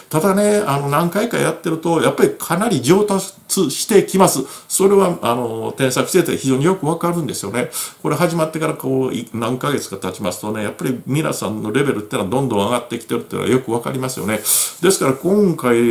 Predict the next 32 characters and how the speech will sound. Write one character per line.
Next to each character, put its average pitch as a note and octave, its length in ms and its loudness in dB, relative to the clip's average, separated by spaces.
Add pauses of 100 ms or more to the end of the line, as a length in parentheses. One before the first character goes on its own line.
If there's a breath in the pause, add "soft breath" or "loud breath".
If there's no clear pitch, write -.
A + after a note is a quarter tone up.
(300)
ー A2 40 -6
と、 C3 120 2
十 F3+ 180 0
月 G3+ 200 0
に D3+ 80 -2
あ A2+ 40 -2
っ A2+ 40 -6
た A#2 100 -6
試 - 120 -4
験 D3+ 140 0
で B2+ 60 -2
は A#2+ 60 -4
ね、 C3+ 100 -2
あ A2+ 120 -2
ん C3 80 -4
ま C#3 80 -4
り C#3 100 -4
合 D3 180 -4
格 D3 100 -8
者 - 160 -4
少 - 140 -4
な E3 80 2
か E3 140 -4
っ - 100 -12
た G2+ 120 -2
ん G2 80 -2
で F#2+ 100 0
す - 120 -8
け A#2+ 100 0
れ G2+ 120 -2
ど F#2+ 120 -4
も、 B2 280 0